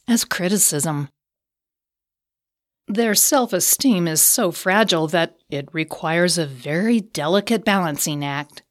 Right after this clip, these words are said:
for a therapist to be able to guide them through a treatment plan. Most experts agree that psychotherapy rather than drug therapy is the best approach to treating narcissistic personality disorder,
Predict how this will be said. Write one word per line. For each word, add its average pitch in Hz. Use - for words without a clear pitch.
for 262
a 262
therapist 208
to 226
be 190
able 185
to 202
guide 175
them 190
through 202
a 180
treatment 165
plan. 151
Most 208
experts 214
agree 208
that 175
psychotherapy 175
rather 151
than 143
drug 220
therapy 156
is 143
the 139
best 214
approach 240
to 196
treating 175
narcissistic 160
personality 165
disorder, 143